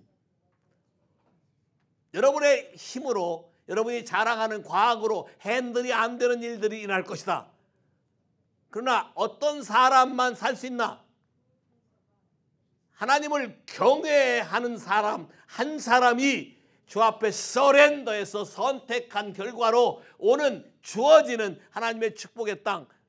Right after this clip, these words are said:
고센 에리어에 있게 되면 여러분 보호가 된다.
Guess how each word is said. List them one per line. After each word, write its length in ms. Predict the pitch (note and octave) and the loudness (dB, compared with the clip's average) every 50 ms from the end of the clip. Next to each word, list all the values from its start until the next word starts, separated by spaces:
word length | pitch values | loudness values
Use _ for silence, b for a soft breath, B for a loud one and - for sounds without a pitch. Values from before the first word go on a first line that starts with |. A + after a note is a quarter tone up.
| _ _ _ | _ _ _
고센 720 | - F#3 G3 - - - - - A3 A#3 A3 G#3 G3+ - _ | -10 -10 -10 -10 -10 -12 -8 -6 -6 -6 -6 -8 -12 -16 _
에리어에 380 | - G3 G3 F#3+ F#3 F#3+ F3+ F3 | -10 -8 -6 -4 -4 -4 -4 -6
있게 200 | D#3 - E3+ D#3+ | -8 -10 -12 -12
되면 440 | D3+ D3 D#3 F3 G3+ F#3+ C#3+ G#2 _ _ _ _ _ _ _ _ _ _ | -12 -12 -10 -8 -8 -8 -10 -12 _ _ _ _ _ _ _ _ _ _
여러분 280 | A#3 G#3 G#3+ G3+ G3 D#3+ | -10 -8 -8 -8 -8 -8
보호가 340 | - E3 F3+ F3 D#3+ - A#2 | -10 -10 -10 -8 -10 -12 -16
된다. 240 | B2 A2 G2 _ | -18 -20 -20 _